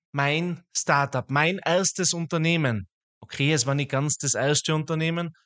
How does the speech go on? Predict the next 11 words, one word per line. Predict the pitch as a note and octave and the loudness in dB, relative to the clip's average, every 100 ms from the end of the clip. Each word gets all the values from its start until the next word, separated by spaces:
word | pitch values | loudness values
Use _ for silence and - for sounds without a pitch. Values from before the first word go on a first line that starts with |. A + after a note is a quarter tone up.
| _ - | _ -4
aber | C3 C#3 C3+ - _ _ - | 0 2 0 -2 _ _ -6
mein | B2+ B2 A#2+ A#2+ - - | -2 0 0 -4 -8 -4
erstes | B2+ C#3 C3+ - C3+ - - - | 0 2 0 0 -2 -2 -6 -4
größeres | E3 F#3 - C#3 A#2+ B2 | 2 2 2 0 0 -2
Unternehmen | A2+ B2 A#2+ A#2+ A#2 A2+ | -2 -4 -2 -2 -2 -4
gegründet. | A2 A2+ C3 B2 A2 G2+ - _ _ _ _ | -8 -4 -2 0 -2 -6 -14 _ _ _ _
Ja, | B2+ C3 F3+ A3+ A3 _ | -2 0 0 -2 -8 _
es | D#3+ - | -6 -2
war | E3 | 0
ein | E3 E3+ | 0 -4
Keller. | - - B2+ A2+ F#2+ | -6 -2 0 0 -4